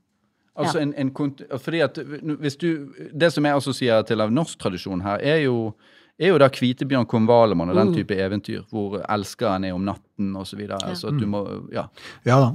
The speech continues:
Speaker 3: og det mor-datt-forholdet, det Demeter og Persefone,
Speaker 1: Ja.
Speaker 3: har du ikke,
Speaker 2: Mm.
Speaker 3: det er,
Speaker 1: Ja.
Speaker 3: det blir jo også lagt ut på ulike måter. Men det er den der voldsomme gjenklangen som du får
Speaker 2: Mm.
Speaker 3: med en gang du drar opp det mytologiske, så at det,
Speaker 1: Ja.
Speaker 3: det, det, det drønner på en måte, og det klinger,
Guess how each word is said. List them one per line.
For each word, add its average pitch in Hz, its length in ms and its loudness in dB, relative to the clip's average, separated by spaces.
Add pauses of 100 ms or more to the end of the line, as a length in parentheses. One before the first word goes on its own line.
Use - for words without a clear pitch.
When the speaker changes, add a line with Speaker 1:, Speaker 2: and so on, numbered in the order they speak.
Speaker 3:
og 131 80 2
det 143 220 8
mor-datt-forholdet, 120 760 4
det 113 300 -2
Demeter 101 500 -4
og 101 80 -6
Persefone, 98 460 -6
Speaker 1:
Ja. 117 100 0
Speaker 3:
har 107 140 -8
du 90 80 -10
ikke, - 120 -14
Speaker 2:
Mm. 180 100 2
Speaker 3:
det 190 60 2
er, 113 140 0
Speaker 1:
Ja. 110 80 -2
Speaker 3:
det 107 320 -4
blir 107 120 -4
jo 101 180 -6
også 110 180 -6
lagt 107 240 -8
ut 92 140 -16
på - 100 -10
ulike - 160 -10
måter. 98 160 -6
Men 120 100 2
det 120 100 4
er 113 120 8
den 160 80 6
der 117 220 2
voldsomme 123 340 2
gjenklangen 113 580 2
som 135 140 2
du 117 80 0
får - 320 0
Speaker 2:
Mm. - 60 -8
Speaker 3:
med 113 180 0
en 120 60 0
gang 107 160 -2
du 110 100 -4
drar 104 300 -6
opp - 100 -18
det 120 100 -10
mytologiske, 107 640 -6
så 123 60 -4
at 113 80 -4
det, 117 120 -4 (180)
Speaker 1:
Ja. 110 100 -8 (140)
Speaker 3:
det, 113 160 0
det, 113 140 -2
det 120 120 4
drønner 107 440 2
på - 100 -6
en 120 60 0
måte, 107 200 -6
og 110 80 -4
det 98 100 -6
klinger, 101 380 -4